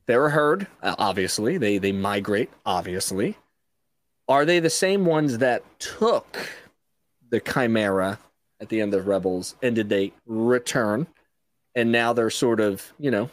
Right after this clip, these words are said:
doing their thing, and they're about to migrate once again. But I was wondering if they could sense friendliness out of that T six,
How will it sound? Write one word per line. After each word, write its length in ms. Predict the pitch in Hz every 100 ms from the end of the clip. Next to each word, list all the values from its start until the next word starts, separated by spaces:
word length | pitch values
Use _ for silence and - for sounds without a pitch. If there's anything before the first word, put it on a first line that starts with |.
| -
doing 260 | 123 113 113
their 180 | 110
thing, 320 | 104 120 120 127
and 100 | 104
they're 160 | 113
about 240 | 110 110 -
to 180 | 117 -
migrate 580 | 117 120 107 110 107 110
once 260 | 110 104 110
again. 280 | 101 120 - _ _ _ _
But 120 | 165 156
I 80 |
was 200 | 160 151
wondering 520 | 139 202 240 160 135 123
if 500 | 120 120 - - _ _ _ _ -
they 140 | 208
could 260 | 202 190 160
sense 640 | - 185 165 - - - - _ _ _ _ _ -
friendliness 1000 | - 170 165 147 120 95 85 - - - -
out 140 | 113
of 160 | 107 95
that 260 | 110 107 - _ _ _ _ _ _
T 180 | - 143
six, 580 | - 123 95 - -